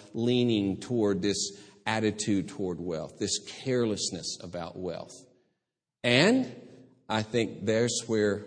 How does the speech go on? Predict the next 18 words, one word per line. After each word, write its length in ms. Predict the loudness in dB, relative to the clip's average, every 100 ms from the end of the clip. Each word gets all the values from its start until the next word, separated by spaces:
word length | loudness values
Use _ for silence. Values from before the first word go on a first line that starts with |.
| -10
I 100 | -10
can 220 | -6 -4 -2
legitimately, 880 | -2 0 0 0 -2 -2 -2 -4 -6
not 280 | -4 -4 -4
just 340 | -4 -4 -6
in 140 | -6
a 20 | -6
headlock, 540 | -2 -2 -2 -4 -6 -6
but 240 | -6 -4 -12 -20 _ _ -10
<laughs> 380 | -8 -8 -14 -4
mention 760 | 0 0 0 -2 -2 -6 -6
the 160 | -2 0
idea 460 | 0 0 0 0
of 240 | -2 -8 -4
giving. 420 | -4 -4 -10 -14 -20 _ _ _ _ _ _ _ -10
Because 520 | 2 4 4 0 0
for 140 | 2
believers, 1160 | 4 2 4 4 4 2 -2 -4 -4 -4 -6 -18